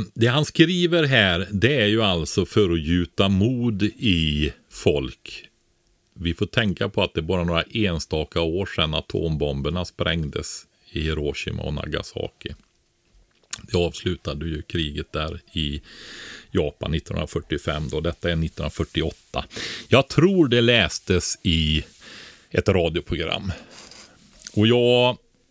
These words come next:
han var ju en mästare på sitt språk och uttrycka sig, eh, så man kanske borde ha läst det på engelska. Men, eh, min begränsade förmåga att högläsa engelska och, ehm,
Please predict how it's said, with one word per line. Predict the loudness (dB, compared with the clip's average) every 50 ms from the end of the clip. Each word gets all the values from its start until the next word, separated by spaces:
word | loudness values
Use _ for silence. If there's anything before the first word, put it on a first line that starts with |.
| _ _ _ _ _ _ _
han | 0 4 4 4 6 6
var | 6 6 6
ju | 6 6
en | 6 4 4
mästare | 4 2 2 0 0 2 4 4 4 2
på | 2 2 0 0
sitt | 2 2 0 0 0
språk | -6 -4 2 4 4 4 4 2 -2 -4 -2 0
och | 2 4
uttrycka | 4 2 0 0 0 0 0 0 0 -2 -2 0
sig, | 2 2 2 4 4 2 2 0 -4 -8 -14 -10 -4
eh, | -2 -2 0 0 -2 -2 -2 -4
så | -2 0
man | 2 2 2 2 2 0 -2 -4 -10 _ _ -20 -20 _ -4
kanske | 2 2 4 4 2 0 2 2 0
borde | 2 2 0 2 2 2
ha | 2
läst | 2 2 2 2 0 -2 -4 -6 -4
det | -4 -4
på | -4 -2 -4 -4 -2 -2
engelska. | -2 -2 -2 0 -2 -4 -6 -8 -8 -6 -6 -6 -6 -8 -10 -14 _ _ _ _
Men, | 0 2 2 4 4 2 2 2 2 2
eh, | 4 4 4 4 2 2 0 -2 -4 _ _ _ 2
min | 4 4 4
begränsade | 4 2 4 4 4 4 2 2 0 0 2 0 0
förmåga | 0 0 0 2 2 2 2 2 2 2 2
att | 0 0 2
högläsa | 2 2 2 2 2 2 2 2 0 0 0 2 2
engelska | 2 2 0 0 -2 -4 -2 0 0 2 2 0 -2 -4 -8 _ _ _ _ _ _ _
och, | -4 -4 -4 -4 -4 _ _ -12 -6 -2
ehm, | 0 0 2 2 2 0 0 0